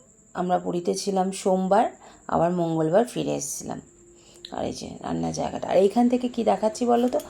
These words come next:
ওই দেখো দেখতে পাচ্ছ দূরে, ওটা হচ্ছে পুরী জগন্নাথ টেম্পল। আমাদের রুম থেকেই দেখা যাচ্ছে। আমি তো বিশ্বাস করছিলাম না, আমার হাজব্যান্ড বলছিল, তা পাশে কিছু লে-,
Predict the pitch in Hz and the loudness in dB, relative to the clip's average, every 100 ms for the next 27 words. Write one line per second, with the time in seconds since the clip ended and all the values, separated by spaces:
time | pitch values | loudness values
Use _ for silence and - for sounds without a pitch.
0 | - - - 240 220 208 185 180 - 233 | -12 -6 6 8 8 4 2 -2 -2 2
1 | 262 254 220 185 185 233 185 160 165 160 | 2 2 -2 -4 2 4 4 2 -2 0
2 | - 311 - - - - - - 180 190 | 0 0 -2 -14 -20 -20 -20 -8 -4 -2
3 | 226 180 - 160 165 160 - 165 135 - | 2 4 4 2 0 -2 -2 -2 -2 -2
4 | 113 92 - - - - - - - - | -6 -8 -12 -20 -20 -20 -20 -20 -10 -2
5 | 170 170 185 175 165 175 233 254 147 160 | 0 2 2 0 -2 -2 2 2 2 0
6 | 156 156 143 185 208 214 196 226 220 220 | -4 -4 -4 -2 -2 -2 -2 -2 -2 -2
7 | 214 - 214 196 190 185 185 170 170 202 | -2 0 2 2 2 0 0 0 0 -2
8 | 185 185 202 - 170 190 - - - - | 0 0 0 0 -2 -2 -6 -18 -18 0
9 | 202 185 180 - 226 226 233 208 185 | 4 6 4 4 0 0 2 2 2